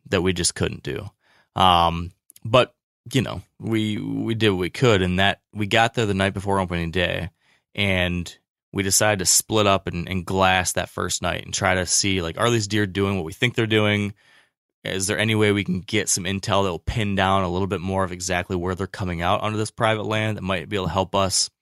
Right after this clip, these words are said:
choose where to start? Um, so Josh, you know, he was able to get up on one of those hills I was talking about on the one side of the river, and I was able to drive along a road on the opposite side of the river along the private fields. So we had two different perspectives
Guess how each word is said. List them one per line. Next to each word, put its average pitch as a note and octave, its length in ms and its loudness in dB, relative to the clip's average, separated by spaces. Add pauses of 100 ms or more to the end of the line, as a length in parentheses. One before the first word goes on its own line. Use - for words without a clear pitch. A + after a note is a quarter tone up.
(340)
choose G2 280 0
where F#2 220 -2
to F2+ 100 -6
start? F#2 440 0 (460)
Um, E2+ 520 2
so - 160 -2
Josh, G#2+ 680 0
you G2+ 100 -8
know, F2+ 60 -4
he F#2 180 -4
was A#2 140 0
able G#2+ 180 0
to F#2 60 -8
get G2 260 -2
up G2+ 160 -2
on F#2+ 180 0
one F#2+ 120 -2
of F#2 40 -2
those E2+ 140 -6
hills G2 420 -2
I E2+ 60 -4
was F2 120 -6
talking F2 340 -2
about F2 280 0 (160)
on F#2+ 180 -2
the F2 80 -6
one G#2 260 0
side F2+ 200 -2
of E2+ 60 -6
the E2 80 -10
river, E2+ 300 -8 (440)
and F2+ 200 -10
I A#2 240 4
was G#2 220 -2
able F#2+ 200 -2
to F#2 100 -6
drive F#2 340 0
along F#2 260 -2
a F2 80 -6
road F#2+ 400 -2
on E2+ 160 -4
the F2 200 -14
opposite G#2+ 440 0
side F2 220 -2
of E2+ 60 -2
the E2+ 60 -6
river F2 300 -2
along F2+ 260 -2
the F2 60 -6
private G#2+ 420 0
fields. G2 540 -4 (380)
So - 100 -6
we A2+ 80 4
had G2 100 0
two C#3+ 140 2
different B2+ 280 0
perspectives F2+ 880 0